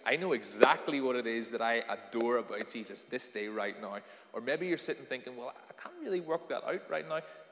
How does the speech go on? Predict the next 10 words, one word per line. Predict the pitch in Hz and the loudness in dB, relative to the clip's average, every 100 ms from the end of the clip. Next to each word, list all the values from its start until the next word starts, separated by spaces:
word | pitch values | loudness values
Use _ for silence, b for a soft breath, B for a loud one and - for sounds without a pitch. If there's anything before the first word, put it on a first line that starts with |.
| B - | B -12
doesn't | 214 220 170 | -10 -8 -2
matter | 175 196 180 | 2 4 6
where | 180 | 4
you | 185 180 175 | 4 4 4
all | 175 - | 4 4
are | 156 160 | 4 6
on | |
that | 160 139 | 2 -2
scale. | - 156 170 160 | -4 0 0 2
Look, | 151 | 0